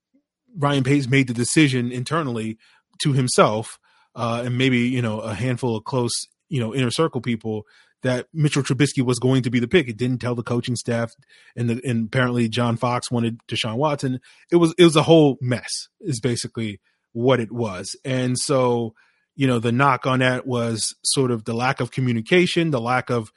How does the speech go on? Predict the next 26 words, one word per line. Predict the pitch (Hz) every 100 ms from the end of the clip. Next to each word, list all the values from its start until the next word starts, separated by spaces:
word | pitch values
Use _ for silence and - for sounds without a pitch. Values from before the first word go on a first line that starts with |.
| - _ 110
due | 120
diligence, | 107 165 160 151 156 151 -
the | 113
lack | 120 120
of | 117
a | 127
poor | 123 - 120
process | - 143 135 131 120
to | 120
that | 117 110
whole | 113
situation. | - 110 113 113 113 113 110 - _ _ -
And | 120
that | 117 123
ultimately | 120 123 117 113
led, | 113 113 113 110 - _ _ _ -
um, | 110 110 110 107 104 - _ - 127 -
to, | 127 120 127
you | 131
know, | 113
the | 110
downfall | 113 117 131 135 127 123 131
of, | 127 127 120 120
of | 123
multiple | 123 165 131 131
people | 127 120 113 104